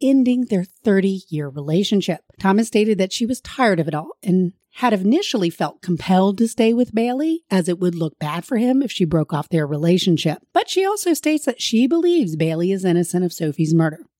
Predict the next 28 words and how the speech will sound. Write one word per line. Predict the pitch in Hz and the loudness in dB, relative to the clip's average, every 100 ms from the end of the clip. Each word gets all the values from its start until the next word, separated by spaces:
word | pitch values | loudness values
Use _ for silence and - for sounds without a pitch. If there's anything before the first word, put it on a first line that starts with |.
| _ _ _ | _ _ _
Still | 160 | -6
to | 147 156 | -4 0
this | 170 - | 0 0
day, | 160 156 | -4 -6
she | - 156 | -10 -10
doesn't | 151 160 | -8 -8
believe | 151 156 151 | -6 -6 -6
he | 165 | -6
had | 151 147 - | -6 -8 0
anything | 196 165 165 143 | 4 4 2 0
to | 147 | 0
do | 160 | 0
with | 180 190 | 0 -4
it. | 160 _ _ | -10 _ _
More | 220 202 226 | 2 2 4
news | 220 196 | 2 0
broke | 190 185 208 | 0 -2 0
at | 185 | -4
the | |
beginning | 165 170 175 226 240 | -4 -2 0 2 2
of | 160 | 0
November | 170 156 320 381 240 | -2 0 0 0 -2
twenty | - 180 165 | 0 2 2
twenty-one | 170 156 151 151 185 | 2 2 0 -2 -2
that | 262 | -2
the | 226 | -4
Garda | 175 180 254 359 | -2 0 0 0
Commissioner, | - 285 311 - 180 | 0 2 0 -2 -4